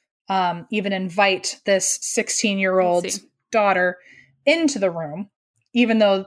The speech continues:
Speaker 1: she had a different job of being Rosalie. So at different points, she had to, like, find a way to sneak out.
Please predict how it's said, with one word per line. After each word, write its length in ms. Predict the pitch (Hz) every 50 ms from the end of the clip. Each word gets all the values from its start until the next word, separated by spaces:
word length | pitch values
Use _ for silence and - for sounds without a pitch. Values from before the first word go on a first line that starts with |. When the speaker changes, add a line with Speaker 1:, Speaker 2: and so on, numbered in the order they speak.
| - -
Speaker 1:
she 320 | - - - - - 233 220
had 100 | 208 196
a 60 | 185 180
different 340 | 220 208 - 214 196 190
job 240 | - 196 180 180 175
of 160 | 180 180 175
being 280 | 170 202 190 180 180 175
Rosalie. 500 | 185 190 185 175 180 180 190 185 160 151
So 260 | - - 196 185 180
at 200 | 151 185 196 190
different 240 | 196 190 208 202 -
points, 180 | - 208 208 -
she 80 | - 180
had 120 | 190 190
to, 60 | 180
like, 220 | 175 170 170 - -
find 260 | - 220 196 190 190
a 40 | 180
way 100 | 185 175
to 80 | 170
sneak 380 | 165 - - - 190 175 165 185
out. 260 | 175 156 135 -